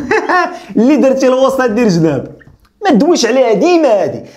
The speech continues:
زدتي تفاح هنا، زيد تفاح هنا، تفاح هنا. فهمت؟ كون ناضي. هادشي ماشي مشكلة، زيد ثلاثة، عادي. خمسة زائد ثلاثة هي ثمانية، سبعة زائد ثلاثة هي عشرة. أنا عاود. أنت باغي تلقى زيد،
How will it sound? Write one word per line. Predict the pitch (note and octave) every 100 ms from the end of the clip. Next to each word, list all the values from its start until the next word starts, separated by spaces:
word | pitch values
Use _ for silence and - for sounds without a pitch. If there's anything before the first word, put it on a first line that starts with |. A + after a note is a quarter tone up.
| - -
زدتي | C#3+ C3 B3+
تفاح | B3+ - B3+ B3
هنا، | C#4+ E4+
زيد | D#4+ C#4+
تفاح | - D4+
هنا، | E4 D#4+
تفاح | - C4+
هنا. | A3 F3 B2+ - - _ _ -
فهمت؟ | D4 D4+
كون | - D#4 C#4+
ناضي. | A3+ C#3+ - - -
هادشي | D#4 - E4+
ماشي | F4 C#4+
مشكلة، | E4+ D4+ - B3+ E4
زيد | B3+ B3+
ثلاثة، | G#3+ G3 E3+ D#3 D3+
عادي. | D3 G3+ C4 D#3+
خمسة | D#3 G#3 A3
زائد | G3 G#3+ G3+
ثلاثة | F#3 E3+
هي | F3
ثمانية، | F3+ F3+ F#3+ A3
سبعة | - D3+
زائد | F3 F#3+ E3+
ثلاثة | F#3 F#3+
هي |
عشرة. | D#3+ - G2+ -
أنا | B2+ C#3+
عاود. | E3 C3+ G2+ - - _ _ _ -
أنت | C#3
باغي | B3 A#3 A3
تلقى | A3 G#3 G#3+ B3 B3 - - _ _ _ -
زيد، | C3 G3 D#3+ B2